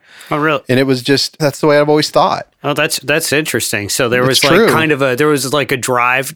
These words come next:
Speaker 1: Was it just kind of regional, or was it a bigger
Speaker 2: No, I think it
Speaker 1: sort of
Speaker 2: was, it
Speaker 1: thing?
Speaker 2: was a, probably more so in the South, I guess.
Speaker 1: Uh-huh.
Speaker 2: Um, the Southeast
Speaker 1: But they
Speaker 2: of the
Speaker 1: were
Speaker 2: United
Speaker 1: like, they
Speaker 2: States.
Speaker 1: were like, Let's, let's put this cornerstone in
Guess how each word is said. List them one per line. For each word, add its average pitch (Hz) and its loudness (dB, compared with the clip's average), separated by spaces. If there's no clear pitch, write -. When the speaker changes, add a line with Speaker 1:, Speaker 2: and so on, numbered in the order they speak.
Speaker 1:
Was 170 0
it 139 -2
just 170 -4
kind 185 -2
of 131 -4
regional, 240 0
or 160 0
was 143 0
it 139 -2
a 143 -4
bigger 147 -2
Speaker 2:
No, 208 0
I 247 2
think - 0
it - 4
Speaker 1:
sort - 4
of 208 2
Speaker 2:
was, 185 -2
it 180 0
Speaker 1:
thing? 202 2
Speaker 2:
was 214 0
a, 185 0
probably 214 0
more 135 2
so 123 2
in 113 0
the 113 -4
South, 95 -2
I 110 0
guess. 107 0
Speaker 1:
Uh-huh. 120 -8
Speaker 2:
Um, 98 -4
the 117 -4
Southeast 107 0
Speaker 1:
But 127 -4
they 147 0
Speaker 2:
of 139 0
the 143 2
Speaker 1:
were 139 2
Speaker 2:
United 131 2
Speaker 1:
like, 110 -4
they 107 0
Speaker 2:
States. 151 2
Speaker 1:
were 151 2
like, 143 -2
Let's, 180 -2
let's 165 -4
put 165 -2
this 160 -4
cornerstone 151 0
in 110 -2